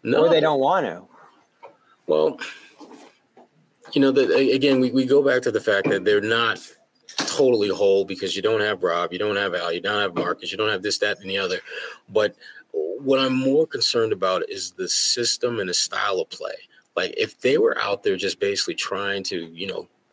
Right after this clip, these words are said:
Speaker 1: go with exercise and getting their asses kicked, or they went small, which to me is their strength, their wings, and their ver-, their defensive versatility, that's their strength. And I thought they, they went away from that. If you're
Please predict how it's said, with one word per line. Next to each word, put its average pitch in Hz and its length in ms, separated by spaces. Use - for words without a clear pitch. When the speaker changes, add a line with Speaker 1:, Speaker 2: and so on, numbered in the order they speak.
Speaker 1:
go 110 220
with 107 200
exercise 95 600
and 95 100
getting 98 160
their 92 160
asses 92 380
kicked, - 300
or 95 60
they 92 100
went 107 280
small, 101 440
which 120 220
to 104 60
me 110 300
is 113 200
their 120 120
strength, - 600
their 107 140
wings, 104 680
and 104 120
their 107 80
ver-, 101 260
their 107 160
defensive 120 440
versatility, 107 600
that's - 280
their 101 120
strength. - 460
And 95 100
I 110 80
thought 110 240
they, 107 280
they 113 80
went 107 200
away 107 240
from 98 220
that. 85 220
If - 160
you're 120 100